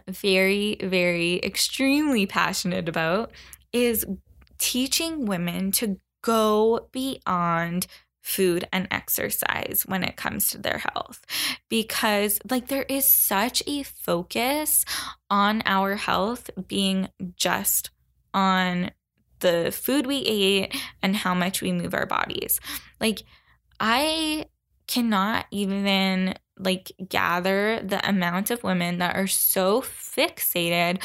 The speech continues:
on how many steps they get per day, but they have, like, no care in the world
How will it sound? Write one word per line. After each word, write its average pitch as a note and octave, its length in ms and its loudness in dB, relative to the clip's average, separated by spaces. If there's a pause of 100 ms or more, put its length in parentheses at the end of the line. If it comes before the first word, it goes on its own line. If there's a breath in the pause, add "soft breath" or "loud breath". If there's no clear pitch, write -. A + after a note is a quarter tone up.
(340 loud breath)
on G#3 100 4
how G#3+ 220 2
many C#4 200 0
steps - 680 0
they A#3 180 2
get A#3 300 0
per B3 220 -2
day, A#3+ 380 2 (300 loud breath)
but - 160 -4
they A#3 160 0
have, A#3 380 2 (500)
like, G#3+ 300 0 (160)
no A3 280 2
care F#3 400 0
in G#3 120 2
the A3+ 80 2
world F#3+ 640 2